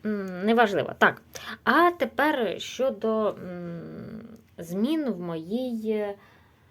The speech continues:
ротації. Так, не чихать. Е, що я хочу зробити? Е,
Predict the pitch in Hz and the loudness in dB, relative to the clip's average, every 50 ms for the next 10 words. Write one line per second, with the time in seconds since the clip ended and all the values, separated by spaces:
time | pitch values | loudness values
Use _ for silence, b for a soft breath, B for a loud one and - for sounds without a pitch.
0 | b b b b b b b b b b _ _ - - B B B B B B | b b b b b b b b b b _ _ -20 -20 B B B B B B
1 | 214 214 220 - 226 233 208 165 - - - - 151 143 151 160 165 B B B | 0 2 2 4 6 8 6 6 6 2 -8 -12 -10 -8 -8 -8 -10 B B B
2 | B B B B 185 165 - - - - B B B B B B - 226 - 175 | B B B B -6 -6 -6 -10 -20 -20 B B B B B B -16 -16 -16 -14
3 | 180 - 190 - - 359 381 381 - - - - - _ _ _ _ _ B B | -16 -16 -14 -8 -6 -6 -6 -6 -10 -16 -20 -20 -20 _ _ _ _ _ B B
4 | B B B B B B B B B B - 202 190 - - - 349 370 349 349 | B B B B B B B B B B -4 -4 -2 0 0 2 4 4 4 2
5 | - 247 226 - 226 220 202 208 208 - 135 131 - - - - - B B B | 2 -2 -4 -2 -4 -4 -2 -2 -4 -2 -4 -8 -8 -10 -18 -20 -20 B B B
6 | B B B B - _ _ _ - _ _ _ _ - B B B B B B | B B B B -20 _ _ _ -20 _ _ _ _ -20 B B B B B B
7 | B B - 196 190 190 | B B -2 0 0 0